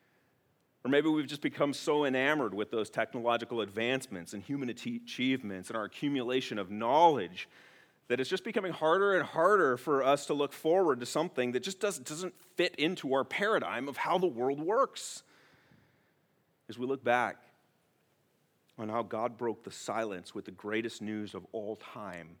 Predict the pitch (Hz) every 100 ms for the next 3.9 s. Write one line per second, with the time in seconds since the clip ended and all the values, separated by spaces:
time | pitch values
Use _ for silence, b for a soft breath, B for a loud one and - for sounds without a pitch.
0 | b b b b b b _ - 104 107
1 | 127 127 143 147 110 107 113 92 107 -
2 | - - 170 135 107 101 98 95 82 -
3 | - 104 80 - 71 67 - -